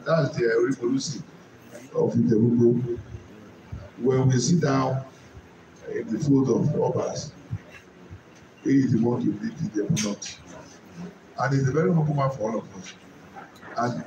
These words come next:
and a gbọ́dọ̀ ṣe kí ni, a gbọ́dọ̀ support him. So, ẹ bá mi sọ fún bàbá mi pé àbí bàbá mi bí Olúmọlúsì, ó lead àwọn ọba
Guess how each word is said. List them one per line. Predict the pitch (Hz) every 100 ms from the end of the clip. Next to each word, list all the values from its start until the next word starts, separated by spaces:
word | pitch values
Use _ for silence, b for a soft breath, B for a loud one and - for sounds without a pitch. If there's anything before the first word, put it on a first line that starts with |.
| 117
and | 123
a | 120
gbọ́dọ̀ | 120 135 117
ṣe | 117 131
kí | 127
ni, | 110
a | - -
gbọ́dọ̀ | 117 107
support | - - - -
him. | 151 - - - - - - - - - - -
So, | - 139 123 151 135 -
ẹ | 143
bá | 156
mi | 147
sọ | 135 131
fún | 156 151
bàbá | - - 247 -
mi | 107
pé | -
àbí | 127 110
bàbá | 120 - 107
mi | 107 117
bí | 117 117 - - - - -
Olúmọlúsì, | 123 135 123 135 131 110 - - - - - -
ó | 143 143 147
lead | 151 151
àwọn | 113 101 107 110 113 113 113
ọba | - 117 117 113